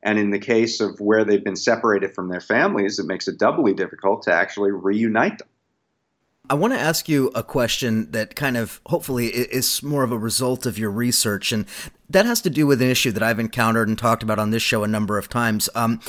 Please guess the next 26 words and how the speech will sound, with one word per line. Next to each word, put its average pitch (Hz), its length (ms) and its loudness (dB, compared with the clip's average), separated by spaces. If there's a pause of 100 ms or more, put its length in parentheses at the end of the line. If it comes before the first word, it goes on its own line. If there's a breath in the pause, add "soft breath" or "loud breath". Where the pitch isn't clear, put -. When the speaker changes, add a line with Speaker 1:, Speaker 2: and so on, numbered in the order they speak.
(240 loud breath)
Speaker 2:
there's 214 220 2
a 208 60 4
talking 123 500 -2
point, 104 500 -6
uh, 101 400 -2
uh, 110 140 -6
certainly 107 580 -2 (140)
that 95 260 -6
Trump 117 380 -2
and 104 100 -2
others 110 400 -2
have 90 160 -6
used, 104 320 -6
but 101 100 -6
even 185 280 0
some, 143 400 0 (200 loud breath)
uh, 110 300 2
on 120 200 2
the 104 60 -2
left 120 360 0
have 98 160 -4
used 104 320 -4
as 98 180 -6
well, 131 240 4
namely 117 460 0
that, 107 280 -2